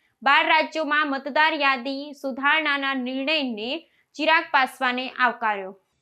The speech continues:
કેન્દ્રીય મંત્રી અને લોક જનશક્તિ પાર્ટી રામવિલાસના અધ્યક્ષ ચિરાગ પાસવાને પટણા સ્થિત તેમના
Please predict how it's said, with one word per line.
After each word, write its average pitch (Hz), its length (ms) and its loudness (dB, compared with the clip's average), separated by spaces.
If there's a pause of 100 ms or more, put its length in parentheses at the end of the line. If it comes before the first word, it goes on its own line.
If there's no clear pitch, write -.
(140)
કેન્દ્રીય 359 340 4
મંત્રી 381 360 6
અને 359 220 4
લોક 359 260 2
જનશક્તિ 339 640 2
પાર્ટી 285 540 0
રામવિલાસના 294 760 2 (140)
અધ્યક્ષ 254 480 0
ચિરાગ 294 420 2
પાસવાને 247 560 2 (180)
પટણા 285 520 2
સ્થિત 269 360 -4 (120)
તેમના 247 260 4